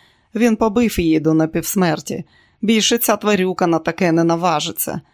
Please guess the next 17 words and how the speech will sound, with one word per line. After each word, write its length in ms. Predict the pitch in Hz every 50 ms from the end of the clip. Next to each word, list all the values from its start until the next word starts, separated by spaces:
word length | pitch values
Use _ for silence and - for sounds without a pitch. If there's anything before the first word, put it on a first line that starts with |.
| _ _ _ _ _ _ _ _ _ _ _ _ _ _ _ _ _ _ _ _ _ _ -
Все 200 | - - - 196
ж 100 | 185 -
таки 220 | - 196 - 196 175
Пітер 400 | - - 202 196 - 208 196 190
не 120 | 190 180
мав 240 | 180 185 185 165 175
жодних 440 | 160 170 190 190 180 208 208 202 196
доказів 520 | 214 233 202 - - 156 143 156 143 -
того, 320 | - 165 156 147 165 170
що 180 | 170 - - 185
Меліс 400 | 175 175 175 170 170 185 175 -
збирається 560 | - 175 185 170 160 151 151 156 156 - -
вбити 400 | 160 151 160 190 185 175 - 165
дружину. 640 | 143 160 160 156 151 - 190 165 143 143 143 139 147 - _ _ _ _ _ _ _ _ _ -
Джон 220 | 156 190 214 214 208
Харлі 380 | - - 247 233 214 214 220
підтвердив, 720 | 214 - 214 - 226 226 247 240 196 160 147 160 - -